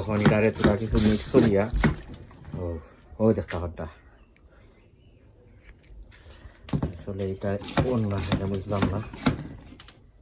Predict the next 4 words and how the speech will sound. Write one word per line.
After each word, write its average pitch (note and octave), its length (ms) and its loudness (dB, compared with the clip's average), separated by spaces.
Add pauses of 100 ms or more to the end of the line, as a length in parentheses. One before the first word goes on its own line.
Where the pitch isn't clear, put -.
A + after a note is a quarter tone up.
(1400)
আচ্ছা, G#2+ 220 -4 (100)
আপনারা G#2+ 340 0 (220)
একটা A#2+ 340 8 (100)
মিনিট, A2 240 0